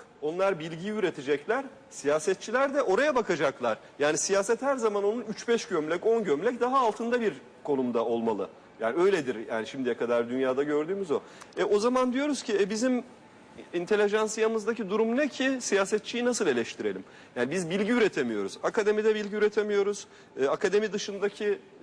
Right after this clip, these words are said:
e, tek tek yazarlar ya da bir araya gelen insanlar, gruplar, dergiler, yani yeterince diyelim çabalar var, tamam, bunları da görmezden gelmeyelim. Bilgi üretemiyoruz. Ben bunun bir mesele olduğunu düşünüyorum ve, e,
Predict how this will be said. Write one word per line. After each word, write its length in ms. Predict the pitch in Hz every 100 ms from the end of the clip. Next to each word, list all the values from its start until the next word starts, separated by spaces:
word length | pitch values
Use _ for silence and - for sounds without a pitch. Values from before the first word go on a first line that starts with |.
| 139
e, 300 | 151 147 147 135 127 -
tek 200 | 180 -
tek 160 | 190
yazarlar 520 | 170 165 175 175 175 160
ya 100 | 165
da 120 | 165
bir 80 | 170
araya 240 | 165 170
gelen 360 | 165 160 165 165
insanlar, 640 | - 160 156 160 160 156
gruplar, 580 | 147 139 143 160 156 139
dergiler, 460 | 143 139 156 160 160 - - -
yani 340 | 113 131 147 131
yeterince 600 | 135 - 196 226 170 120
diyelim 300 | 110 107 110 -
çabalar 440 | - 147 147 175 170
var, 220 | 131 135 -
tamam, 300 | 151 127 143 -
bunları 300 | 123 131 127
da 80 | 135
görmezden 600 | 131 127 127 131 135 143
gelmeyelim. 500 | 156 143 107 139 233 - - - -
Bilgi 240 | 214 220 233
üretemiyoruz. 680 | 220 220 220 165 165 262 - - - 135
Ben 220 | 214 254
bunun 220 | 262 262
bir 100 | 269
mesele 380 | 233 220 240 254
olduğunu 360 | 226 165 143 123
düşünüyorum 520 | - 143 156 269 226
ve, 160 | 233 233 - - -
e, 360 | 151 156 156